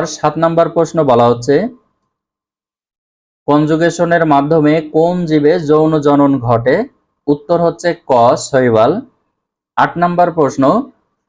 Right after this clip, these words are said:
জলজ উদ্ভিদের বড় বায়ুকুঠুরিযুক্ত প্যারেনকাইমাকে কি বলা হয়? উত্তর হচ্ছে অ্যারেনকাইমা।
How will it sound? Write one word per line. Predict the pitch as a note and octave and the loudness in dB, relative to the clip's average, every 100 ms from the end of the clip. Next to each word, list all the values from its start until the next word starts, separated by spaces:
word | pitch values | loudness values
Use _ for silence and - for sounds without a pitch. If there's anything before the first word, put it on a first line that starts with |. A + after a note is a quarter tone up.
| _ | _
জলজ | A#2+ A#2 C#3 D3 E3 D#3+ | -6 0 4 4 2 2
উদ্ভিদের | E3 D3+ E3+ E3 E3+ E3+ C3 | 0 -2 -2 0 2 0 0
বড় | C#3 D#3 D3+ | 2 2 2
বায়ুকুঠুরিযুক্ত | D3 D3+ D3 D3+ D3 E3 E3+ E3 E3 | 2 2 2 -2 -2 0 -2 -2 -4
প্যারেনকাইমাকে | F3 - C#3 C3+ C#3 C#3 C#3 D#3+ D#3+ C3+ | -6 0 0 2 0 0 2 2 0 -2
কি | - F#3 F3 | -4 -4 0
বলা | B2+ G2+ | 2 2
হয়? | G2+ G2+ E2 - _ _ - | -2 -6 -8 -12 _ _ -6
উত্তর | D3 D3 F3 | -6 -2 -2
হচ্ছে | F3+ F3 - D3+ F3+ - | 0 -2 0 0 0 0
অ্যারেনকাইমা। | D3 D#3 D3+ C3 G#2 G2 | 0 2 0 2 0 2